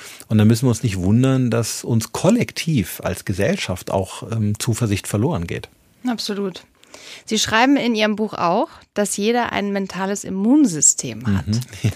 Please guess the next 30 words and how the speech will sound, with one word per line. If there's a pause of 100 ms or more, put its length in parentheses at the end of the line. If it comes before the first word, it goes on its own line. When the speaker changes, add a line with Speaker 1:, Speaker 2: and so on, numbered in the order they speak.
(400)
Speaker 2:
Ich
wusste
gar
nicht,
dass
es
das
gibt. (460)
Speaker 1:
<laughs>
Speaker 2:
Ist
damit
Resilienz
gemeint? (140)
Speaker 1:
Ja. (580)
Also
das
mentale
Immunsystem
ist
zunächst
mal
ein
Sprachbild,
ne,
mit
dem
ich
versuche
zu
erklären,